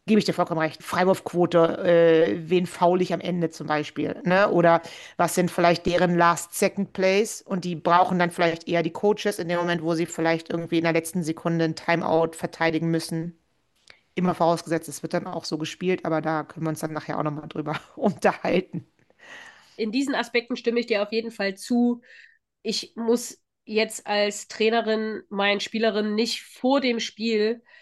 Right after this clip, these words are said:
Speaker 2: sagen, welche Spielerin wir eventuell in den letzten dreißig Sekunden faulen können, weil sie die
Speaker 1: Hm.
Speaker 2: schlechteste Freiwurfquote haben. Das, äh, passiert dann irgendwie kurz vorher, wenn wir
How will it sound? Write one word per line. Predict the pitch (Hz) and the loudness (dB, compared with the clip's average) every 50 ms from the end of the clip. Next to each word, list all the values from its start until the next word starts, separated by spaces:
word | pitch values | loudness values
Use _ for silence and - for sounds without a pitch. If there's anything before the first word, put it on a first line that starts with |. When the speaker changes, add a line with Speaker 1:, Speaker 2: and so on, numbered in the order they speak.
| _ _ _ | _ _ _
Speaker 2:
sagen, | _ - 214 202 202 208 208 214 214 208 202 196 - - _ - - _ - - _ _ _ | _ 0 4 4 4 4 4 0 -2 -4 -4 -6 -10 -14 _ -20 -20 _ -20 -20 _ _ _
welche | - 220 226 269 262 285 247 | 0 2 2 2 2 -2 -4
Spielerin | - - - 233 240 233 220 196 220 220 220 202 | -4 -4 -2 0 0 0 0 0 -2 -4 -4 -4
wir | 196 214 208 - | -4 -4 -4 -4
eventuell | 185 190 196 220 - 196 - 202 208 208 214 214 196 | -2 -2 -2 -2 -2 -2 0 0 2 2 2 0 0
in | - 196 196 | -2 -2 -2
den | 202 202 | -2 0
letzten | 196 208 208 - - - 208 208 208 202 202 208 196 - _ - - _ _ | 0 -2 -2 -4 -12 -6 -4 -2 -2 -2 -2 -4 -6 -8 _ -20 -20 _ _
dreißig | - - 196 220 214 233 220 | -2 0 0 2 2 0 0
Sekunden | - 214 - - 226 226 220 226 - 214 214 208 202 196 196 _ _ _ _ _ _ | -2 -2 2 4 4 4 2 0 -2 -2 0 0 0 -2 -6 _ _ _ _ _ _
faulen | _ - - 190 196 214 214 202 190 185 180 185 185 - _ _ _ _ _ _ | _ -8 0 2 4 4 4 2 2 -2 -6 -10 -12 -16 _ _ _ _ _ _
können, | - 196 196 214 233 220 | -2 -2 0 0 0 0
weil | 185 185 175 | 0 0 2
sie | 180 190 | 0 -2
die | 175 - | -2 -2
Speaker 1:
Hm. | |
Speaker 2:
schlechteste | - - 190 190 190 - 180 - - | -2 0 0 -2 -2 -4 -12 -12 -12
Freiwurfquote | - - 180 185 185 185 - - - 160 151 156 151 | -6 -2 0 0 0 0 -4 -4 -6 -6 -4 -4 -4
haben. | 156 151 151 165 185 226 226 - - - - - - _ _ - | -2 -2 -4 -2 -4 -6 -8 -10 -20 -20 -20 -20 -20 _ _ -8
Das, | 180 175 170 - - - | -8 -6 -6 -8 -10 -10
äh, | - - 190 180 180 175 175 175 175 175 - _ | -6 -4 -4 -2 -2 -2 -2 -4 -4 -6 -8 _
passiert | - 190 - - 208 196 196 | -8 -6 -2 2 2 2 4
dann | 196 180 190 196 | 4 2 2 0
irgendwie | - 175 180 185 185 185 - | -2 -4 -4 -4 -4 -6 -4
kurz | - 220 208 - | -2 -2 -2 -2
vorher, | - - 196 196 202 202 190 185 180 180 185 185 - - | 0 0 2 4 4 4 4 4 4 2 2 0 -2 -2
wenn | 170 180 185 185 | -4 -2 -2 -2
wir | 170 185 180 180 175 175 180 180 _ | -2 -2 -2 0 -2 -4 -4 -8 _